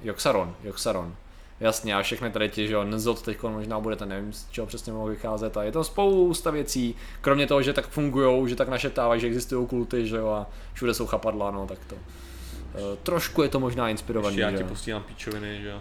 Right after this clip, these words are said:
Speaker 1: Takže, jo, přesně, takže, takže
Speaker 2: Ten
Speaker 1: tak,
Speaker 2: zdravý.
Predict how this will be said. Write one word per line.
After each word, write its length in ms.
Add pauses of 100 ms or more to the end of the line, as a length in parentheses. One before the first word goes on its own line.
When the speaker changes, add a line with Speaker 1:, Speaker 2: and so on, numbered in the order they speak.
Speaker 1:
Takže, 360 (500)
jo, 280
přesně, 520
takže, 400 (960)
takže 180
Speaker 2:
Ten 80
Speaker 1:
tak, 220
Speaker 2:
zdravý. 120